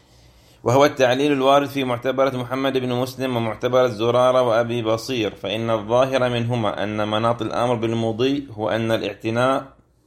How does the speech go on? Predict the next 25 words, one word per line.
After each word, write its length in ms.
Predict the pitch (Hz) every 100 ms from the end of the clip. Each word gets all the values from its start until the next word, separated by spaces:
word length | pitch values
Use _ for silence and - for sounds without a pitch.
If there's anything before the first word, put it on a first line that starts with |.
| _ _ -
طاعة 320 | 120 135 127
للشيطان 840 | 135 131 117 - 110 - 123 113 - -
وإغراء 540 | 95 101 107 127 127
له 380 | 131 123 131 110
على 300 | 98 113 104
أن 60 | 110
يستمر 600 | 110 - 117 123 123 131
في 320 | 123 117 110
غوايته 600 | 107 104 104 107 117 127
للمكلف، 880 | 113 110 104 - 120 101 107 117 - - _ _ _ _ -
وإنه 380 | 104 110 117
لا 140 | 110 135
سبيل 440 | 131 135 139 135
لقطع 280 | 127 135 120
الطريق 440 | 120 120 127 127
عليه 460 | 107 120 131 131 110
إلا 380 | 131 131 135 135
بالمضي 840 | 123 123 120 123 117 139 123 98 - _ _
وعدم 480 | - 95 123 127 127
الاعتناء، 680 | 120 110 - 127 131 120 - - _ _
وإنه 340 | - 107 120 123
بذلك 520 | 113 113 131 131 135
يوشك 560 | 127 127 139 135 139 110
أن 120 | 123
يدعك، 600 | 131 127 123 113 117 -